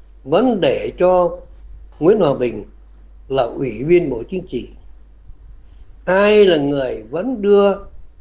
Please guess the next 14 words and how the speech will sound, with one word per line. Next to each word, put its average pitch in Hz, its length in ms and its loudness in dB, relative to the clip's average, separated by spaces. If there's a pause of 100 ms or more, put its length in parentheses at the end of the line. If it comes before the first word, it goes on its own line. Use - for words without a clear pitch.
(520)
Nguyễn 214 140 2
Hòa 180 100 0
Bình 123 320 -4
làm 123 180 -2 (960)
chánh 220 260 -2
án 185 320 -2
tòa 120 120 -4
án 143 120 -6
tối 185 180 -4
cao? 147 260 -6 (1700)
Trong 160 220 0 (220)
phải - 180 -10
nói 131 260 2
rằng 120 260 0